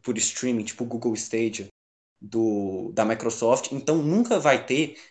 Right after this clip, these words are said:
aquela obrigação. Você compra o Switch pra jogar Mario. Você compra um PlayStation pra jogar The Last of Us, God of War. O Xbox não vai ter aquela coisa, você compra pra, porque até Halo ou Gears of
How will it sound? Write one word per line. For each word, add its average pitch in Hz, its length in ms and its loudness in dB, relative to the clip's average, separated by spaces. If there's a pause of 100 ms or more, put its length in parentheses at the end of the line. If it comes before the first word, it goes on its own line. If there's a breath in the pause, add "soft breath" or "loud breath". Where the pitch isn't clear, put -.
(120)
aquela 123 340 0
obrigação. 127 680 0 (220)
Você 131 280 0
compra 185 340 2
o 151 40 4
Switch 139 480 -2
pra 117 200 2
jogar 120 280 0
Mario. 101 380 -2 (400)
Você 117 200 -4
compra 147 540 -2
um 113 220 -2
PlayStation 110 680 -4
pra 113 160 -2
jogar 110 340 -2
The 113 120 2
Last 110 220 0
of 104 160 -4
Us, 123 240 0
God 113 160 0
of 113 200 -4
War. 127 260 8 (580 loud breath)
O 123 120 6
Xbox 135 440 4
não 147 100 0
vai 190 100 6
ter 190 120 4
aquela 151 180 2
coisa, 117 220 -2
você 120 280 0
compra 131 400 0
pra, 110 300 4
porque - 260 -2
até 170 220 4
Halo 135 420 2
ou 113 180 4
Gears 113 200 0
of 104 160 -4